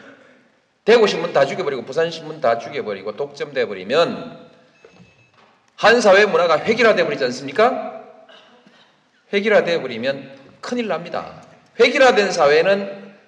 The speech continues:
화석처럼 굳어버립니다. 상상력에 빈곤이 생기고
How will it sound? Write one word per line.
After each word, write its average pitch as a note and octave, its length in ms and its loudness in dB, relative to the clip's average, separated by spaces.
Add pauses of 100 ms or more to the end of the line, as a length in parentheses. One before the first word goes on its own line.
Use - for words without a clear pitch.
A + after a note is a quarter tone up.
(200)
화석처럼 D3 600 -6
굳어버립니다. - 600 -8 (1800)
상상력에 A#2+ 1400 -8
빈곤이 C3+ 380 -8
생기고 - 580 -18